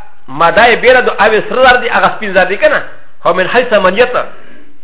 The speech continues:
یا ثمانیت په سره کې باندې چې هغه پیسې دي، هغه پیسې دي، که نه؟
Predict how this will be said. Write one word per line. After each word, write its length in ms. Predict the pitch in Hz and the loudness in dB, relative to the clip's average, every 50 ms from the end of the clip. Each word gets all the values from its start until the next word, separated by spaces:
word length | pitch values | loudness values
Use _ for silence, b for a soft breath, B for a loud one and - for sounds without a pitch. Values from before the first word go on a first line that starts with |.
| - - - | -10 -6 -4
یا 80 | 143 156 - | -4 0 0
ثمانیت 320 | 202 202 226 277 285 - | 0 0 0 -2 -2 -4
په 60 | - - | -4 -2
سره 120 | 240 240 240 | 0 0 0
کې 60 | 226 | 0
باندې 160 | 220 214 - - | -2 -2 -2 -2
چې 80 | - | 0
هغه 180 | 214 220 240 226 | 0 2 2 2
پیسې 280 | 226 233 208 196 202 | 2 0 -2 -2 -4
دي، 140 | 208 190 196 | -4 0 2
هغه 120 | 185 190 185 | 4 4 4
پیسې 260 | - 170 151 - 160 | 2 -2 -4 -4 -4
دي، 100 | 175 180 | -4 -2
که 120 | 294 294 | 0 0
نه؟ 120 | 277 175 | 0 -2